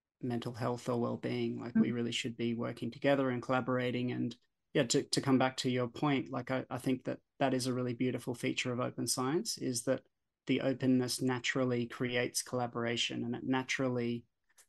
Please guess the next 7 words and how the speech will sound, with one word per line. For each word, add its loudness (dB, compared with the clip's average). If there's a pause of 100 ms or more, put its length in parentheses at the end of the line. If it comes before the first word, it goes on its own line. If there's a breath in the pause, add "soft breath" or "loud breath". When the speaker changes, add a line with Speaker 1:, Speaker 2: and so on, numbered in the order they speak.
(100)
Speaker 1:
um, -2
fosters, -2 (840)
um, 0
people 4
working 6
together 6
and, 2